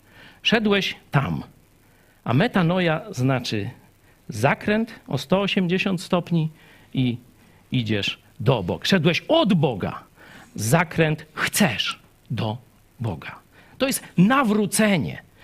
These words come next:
Nie chcę grzeszyć, nie chcę zła, nie chcę tego miałkiego, niekiedy beznadziejnego kompletnie życia.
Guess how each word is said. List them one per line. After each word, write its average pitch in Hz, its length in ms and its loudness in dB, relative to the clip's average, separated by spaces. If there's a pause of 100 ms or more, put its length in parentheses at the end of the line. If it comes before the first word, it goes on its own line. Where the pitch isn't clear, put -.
(420)
Nie 269 340 6
chcę - 340 -6 (220)
grzeszyć, 131 600 0 (320)
nie 226 300 6
chcę - 320 -6 (100)
zła, 143 460 0 (300)
nie 285 260 8
chcę 151 220 0
tego 151 440 2 (280)
miałkiego, 202 880 4
niekiedy 160 540 4
beznadziejnego 196 1080 2 (260)
kompletnie 175 840 4
życia. - 600 0